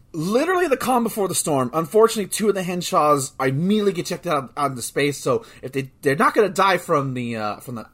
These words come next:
vacuum space, they're gonna die from re-entry because of how fast your body blows up. But Doomsday, it, it's not clear that it's Doomsday, but it's clear Doomsday is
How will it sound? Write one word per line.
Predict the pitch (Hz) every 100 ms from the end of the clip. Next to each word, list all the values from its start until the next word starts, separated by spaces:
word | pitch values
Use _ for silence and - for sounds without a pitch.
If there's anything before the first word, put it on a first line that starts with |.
| -
vacuum | - 131
space, | 131 123
they're | 117
gonna | 131
die | 135 135 135
from | 127 101
re-entry | 117 110 120 -
because | 95 - 104 95 - - _ -
of | 110
how | 113
fast | 107 113 - -
your |
body | - 117 117
blows | 113 107 113
up. | 107 - - - - _ _ _ _
But | 120 131 - - 131 -
Doomsday, | 196 233 180 156 160 151 143 131 - _ _ _ _ _
it, | 185
it's | 160 165 160
not | 269 208
clear | - 214
that | 185
it's | 139
Doomsday, | 123 175 151 131
but | 113 98
it's | -
clear | 170 139
Doomsday | 127 135 120 113 110
is | 135 135 117